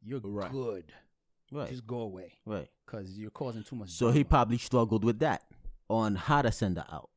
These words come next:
Speaker 1: That's why I think the Lord told him exactly, 'cause
Speaker 3: Okay.
Speaker 1: he had to. That had,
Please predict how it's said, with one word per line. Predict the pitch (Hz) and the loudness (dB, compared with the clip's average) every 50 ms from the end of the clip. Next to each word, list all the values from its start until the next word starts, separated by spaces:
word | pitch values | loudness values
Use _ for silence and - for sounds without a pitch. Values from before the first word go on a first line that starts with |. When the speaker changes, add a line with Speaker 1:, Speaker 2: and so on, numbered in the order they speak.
| _ _ _ _ _ _ | _ _ _ _ _ _
Speaker 1:
That's | 92 123 120 - | -8 -8 -6 -4
why | 147 123 | -6 -6
I | |
think | 113 - 120 110 | -6 -8 -12 -12
the | 101 104 | -10 -10
Lord | 107 117 110 104 | -10 -10 -10 -12
told | _ - 143 117 | _ -14 -14 -12
him | 104 95 | -12 -14
exactly, | 95 92 87 - 113 113 113 - _ - _ - - - _ _ - 170 | -16 -18 -18 -16 -14 -14 -14 -16 _ -20 _ -14 -14 -14 _ _ -12 -8
'cause | - - 131 | -6 -6 -8
Speaker 3:
Okay. | 160 - 202 | -6 -4 -4
Speaker 1:
he | 180 147 | -4 -4
had | 143 - 160 151 220 208 _ - | -4 -6 -6 -8 -8 -10 _ -10
to. | - 120 101 87 _ _ _ _ _ _ | -10 -10 -10 -10 _ _ _ _ _ _
That | 95 131 147 143 | -8 -8 -8 -6
had, | - 143 139 123 | -6 -6 -6 -6